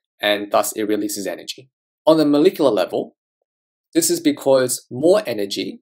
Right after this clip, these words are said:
is released than absorbed during the combustion of one molecule of alcohol.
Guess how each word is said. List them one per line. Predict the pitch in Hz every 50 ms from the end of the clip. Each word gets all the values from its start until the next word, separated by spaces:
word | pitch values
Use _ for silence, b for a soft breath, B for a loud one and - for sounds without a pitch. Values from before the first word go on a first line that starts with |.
| _ -
is | - 110 101 101 98
released | 107 101 98 101 104 98 98 - - - _ _ _ _ _ _ -
than | 123 151 165
absorbed | 135 117 107 95 104 95 85 92 98 - - _ _
during | - - 120 117
the | 113 107
combustion | - - 110 101 101 101 127 156 156 - - 147 139 - - - - _ _ _ _ _ _ _ -
of | - - 101 98 95 95 - _ -
one | - 110 110 113 127 143 143 127
molecule | 104 98 98 101 101 - - 120 - 101 98 _ -
of | 110 90
alcohol. | 90 - 95 - - - - - - - _